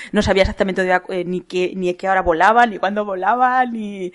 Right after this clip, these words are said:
una locura auténtica. Pero vamos, eso es lo que a mí me gusta, porque a mí me gusta improvisar. Yo es que soy de vivir el día a día, así que perfecto.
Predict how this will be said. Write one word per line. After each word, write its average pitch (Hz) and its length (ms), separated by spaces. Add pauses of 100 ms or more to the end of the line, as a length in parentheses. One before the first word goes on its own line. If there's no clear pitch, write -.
(280)
una 233 180
locura 196 280
auténtica. 170 640
Pero 165 220
vamos, 175 280
eso 202 120
es 214 80
lo 220 80
que 214 60
a - 20
mí 214 80
me 190 80
gusta, 202 280
porque 175 180
a - 20
mí 185 80
me 202 80
gusta - 800
improvisar. 208 680
Yo 190 160
es 196 120
que 190 600
soy 208 220
de 208 80
vivir 202 220
el 190 100
día 202 140
a 185 40
día, 214 200
así 202 140
que 196 280
perfecto. - 440